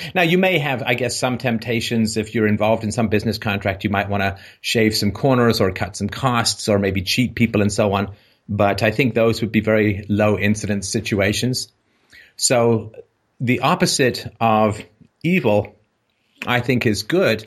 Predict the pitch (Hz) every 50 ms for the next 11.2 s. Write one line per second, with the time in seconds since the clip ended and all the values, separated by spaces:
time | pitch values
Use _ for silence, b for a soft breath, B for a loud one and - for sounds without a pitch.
0 | B B B B B B B 107 117 110 147 143 160 151 120 92 - - 123 151
1 | 147 123 113 104 92 - - 113 104 101 92 - - - 98 101 101 98 98 -
2 | - 107 95 104 110 117 123 - - 117 104 98 95 98 98 104 107 107 104 104
3 | 107 101 - 143 160 151 - 98 98 101 - - _ - 113 107 123 123 117 -
4 | 113 - 127 113 101 98 104 107 107 107 107 - 110 107 - 127 127 110 107 104
5 | 101 B B B B B B B 107 107 107 104 104 101 95 101 120 135 135 113
6 | 101 104 - - 104 - - 113 110 110 107 104 107 101 98 95 104 107 107 104
7 | 98 104 104 101 98 104 98 95 107 98 98 95 - - - 123 120 120 107 107
8 | 107 - 120 107 104 92 92 - 98 107 135 135 - 95 - - 98 92 - -
9 | 101 95 - 92 90 92 101 95 95 95 - - B B B B B B 104 90
10 | 107 98 95 - 92 98 95 92 - 98 95 92 92 87 92 92 92 - - 101
11 | 95 95 92 90